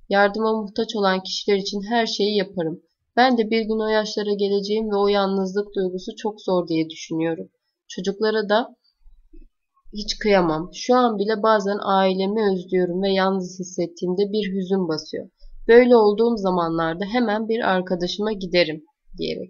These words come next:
anlatmıştır. Düşünce yapısını ise Yeliz Kuvancı şöyle anlatmıştır. Tüm çabamı iyi bir insan olmak, özünde saf, temiz, adil, iyi ve niye-, iyi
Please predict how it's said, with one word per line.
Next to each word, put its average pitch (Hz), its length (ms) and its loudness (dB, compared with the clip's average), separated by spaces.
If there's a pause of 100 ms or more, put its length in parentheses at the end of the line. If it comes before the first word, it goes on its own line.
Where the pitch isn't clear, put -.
anlatmıştır. - 880 -10 (720)
Düşünce 285 360 0
yapısını 294 540 2
ise 226 240 0
Yeliz 220 320 0
Kuvancı 233 400 0
şöyle 262 320 2
anlatmıştır. 160 960 -2 (280)
Tüm 330 220 2
çabamı 220 600 0 (300)
iyi 233 220 2
bir 233 100 4
insan 220 380 0
olmak, 170 440 -2 (100)
özünde 208 440 0
saf, 202 380 -2
temiz, 208 380 -4
adil, 190 480 0
iyi 214 320 -6 (320)
ve 226 280 0
niye-, 196 320 2
iyi 214 460 -4